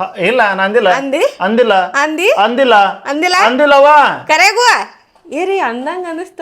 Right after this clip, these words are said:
Speaker 2: ನಿಂಗ? ನಿಜ ಹೇಳ, ನಿಜ ಹೇಳ. ಏನ್
Speaker 1: ಅಂದಿಲ್ಲ
Speaker 2: ಖುಷಿ
Speaker 1: ಮಾರಾಯ.
Speaker 2: ಆಗುತ್ತ. ಇಲ್ಲ, ನೀ ಹಂಗ ನನ್, ನನಗ್ ಖುಷಿ ಆಗುತ್ತ.
Speaker 1: ನಿನಗ್, ನಿನಗ್, ನಿನಗ್ ನೆತ್ತಿಗೆ ಹೇರ್ಬ-, ಹೇರಂಗದಿನ ನಾನು?
Speaker 2: ಇಲ್ಲ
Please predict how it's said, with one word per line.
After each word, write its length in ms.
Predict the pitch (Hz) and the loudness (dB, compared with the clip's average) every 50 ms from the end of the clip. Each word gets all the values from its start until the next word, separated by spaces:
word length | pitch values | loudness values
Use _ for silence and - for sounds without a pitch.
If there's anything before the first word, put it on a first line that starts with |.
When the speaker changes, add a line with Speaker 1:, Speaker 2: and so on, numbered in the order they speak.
| 302 302 311 | -8 -8 -8
Speaker 2:
ನಿಂಗ? 240 | 330 349 349 349 349 320 | -8 -8 -10 -8 -10 -8
ನಿಜ 240 | 285 285 277 240 359 | -8 -10 -10 -8 -6
ಹೇಳ, 260 | 403 427 415 440 453 494 - - _ _ _ _ _ _ _ _ _ _ _ _ _ _ - | -6 -4 -4 -4 -4 -6 -8 -12 _ _ _ _ _ _ _ _ _ _ _ _ _ _ -12
ನಿಜ 180 | 285 294 277 | -10 -8 -6
ಹೇಳ. 400 | 370 392 392 392 415 427 440 415 | -4 -2 -2 -2 -2 -4 -6 -6
ಏನ್ 160 | 285 330 339 - | -6 -4 -4 -2
Speaker 1:
ಅಂದಿಲ್ಲ 360 | - 202 196 190 208 220 220 | -2 0 0 2 2 2 2
Speaker 2:
ಖುಷಿ 140 | 208 - - | 2 0 0
Speaker 1:
ಮಾರಾಯ. 300 | 175 170 - 165 160 160 | 0 0 0 2 0 0
Speaker 2:
ಆಗುತ್ತ. 380 | 151 151 151 - - - - - _ _ _ - | 0 0 -2 -2 -4 -4 -8 -16 _ _ _ -12
ಇಲ್ಲ, 180 | 285 320 339 392 403 | -10 -6 -2 -2 0
ನೀ 100 | 403 453 | 0 0
ಹಂಗ 220 | 480 453 403 370 339 | -2 -2 -2 -4 -4
ನನ್, 240 | 320 349 381 415 | -4 -4 -4 -4
ನನಗ್ 240 | 415 403 415 403 - | -2 -4 -4 -6 -6
ಖುಷಿ 220 | 339 320 320 - 381 | -8 -8 -4 -2 -2
ಆಗುತ್ತ. 320 | 359 370 403 403 - - 277 233 | -2 -2 -4 -8 -6 -4 -4 -2
Speaker 1:
ನಿನಗ್, 260 | 175 208 226 240 233 | -2 -2 -2 -2 -2
ನಿನಗ್, 440 | 214 208 208 220 233 214 190 156 156 | -2 -2 -2 -2 -2 -2 -4 -4 -4
ನಿನಗ್ 220 | 170 208 233 226 | -4 -4 -2 -2
ನೆತ್ತಿಗೆ 340 | 208 202 196 190 240 247 220 | -2 -2 -2 -2 -2 -2 0
ಹೇರ್ಬ-, 300 | 190 214 233 233 220 220 | 0 0 0 0 0 0
ಹೇರಂಗದಿನ 600 | 175 190 208 226 233 226 226 220 208 214 220 214 214 | 0 0 0 0 0 0 0 -2 -2 -2 -2 -2 0
ನಾನು? 500 | 208 208 202 208 226 214 208 - - 311 | 0 0 -2 -2 -4 -6 -8 -8 -8 -6
Speaker 2:
ಇಲ್ಲ 140 | 381 427 | -4 -2